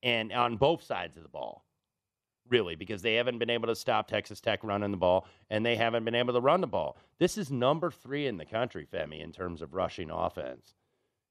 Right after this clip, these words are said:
Had a fifteen hundred yard rusher, had another near thousand yard rusher. Quarterback Jackson Dart even ran for just a little bit under six hundred. They're up there with, like, Air Force and Army and Navy and these teams, and, and Michigan, obviously, up there, too. They run the ball really well, but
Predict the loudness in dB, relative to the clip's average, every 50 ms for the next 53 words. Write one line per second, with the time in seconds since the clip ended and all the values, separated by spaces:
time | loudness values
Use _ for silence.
0 | _ 0 0 0 0 -2 -4 -4 -4 -6 -6 -6 -4 -4 -4 -4 -2 0 0 0
1 | 0 0 2 2 0 2 2 2 2 2 2 0 0 0 2 2 2 0 0 -2
2 | -4 -4 -4 -2 0 2 2 2 2 0 -4 -6 -6 -4 -4 -4 -4 -4 -4 -6
3 | -6 -8 -10 -10 -6 -4 -2 -2 0 0 0 0 0 0 -2 -2 -4 -4 -4 -6
4 | -8 -4 0 0 2 0 0 -4 -8 -10 -10 -10 -10 -10 -10 -14 -16 -14 -14 -14
5 | -14 -14 -12 -12 -10 -10 -10 -8 -6 -6 -6 -8 -10 -14 -16 -18 -20 -16 -14 -12
6 | -10 -10 -10 -10 -10 -12 _ _ _ _ _ _ _ _ _ _ _ _ 4 4
7 | 6 6 4 4 2 0 0 0 0 0 -2 0 0 0 0 0 -2 -6 -4 0
8 | 0 2 0 0 -2 -8 -10 -10 -10 -12 -14 -18 -20 -20 -20 _ _ _ _ _
9 | _ _ 0 0 0 0 0 0 2 4 4 4 2 0 -4 -8 -10 -16 -20 _
10 | _ -8 -6 -4 -4 -4 -2 0 2 2 2 2 2 0 -2 -6 -8 -8 -12 -16
11 | _ _ _ _ _ _ -2 0 0 0 -2 -4 -6 -6 -6 -4 -2 -2 -2 -2
12 | 0 2 2 2 2 0 -2 0 2 4 4 2 0 -4 -8 -8 -8 -6 -4 -4
13 | -4 -4 -4 -6 -8 -6 -4 -4 -4 -4 -4 -8 -10 -8 -6 -6 -6 -4 -4 -4
14 | -2 -2 -2 -2 -2 -4 -4 -2 0 0 0 0 -2 -2 -2 -2 -2 0 2 2
15 | 2 2 2 2 2 2 0 -2